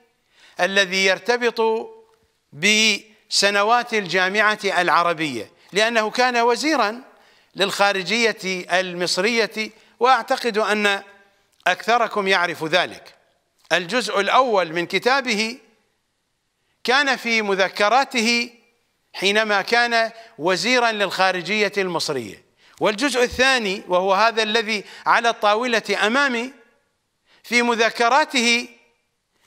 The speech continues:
حينما كان أمينا عاما للجامعة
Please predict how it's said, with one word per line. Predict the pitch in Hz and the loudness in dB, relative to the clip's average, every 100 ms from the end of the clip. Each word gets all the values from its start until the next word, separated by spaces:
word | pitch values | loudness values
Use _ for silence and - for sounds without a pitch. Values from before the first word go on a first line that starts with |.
| _ _ _ | _ _ _
حينما | - 208 233 226 208 | -2 2 2 2 0
كان | 240 247 240 | 0 2 2
أمينا | 240 185 208 240 226 202 | 0 0 2 2 2 2
عاما | 170 226 240 233 226 220 226 - _ _ - | 2 2 0 0 0 -2 -10 -20 _ _ -6
للجامعة | 190 165 196 190 220 214 | -6 -2 0 2 2 2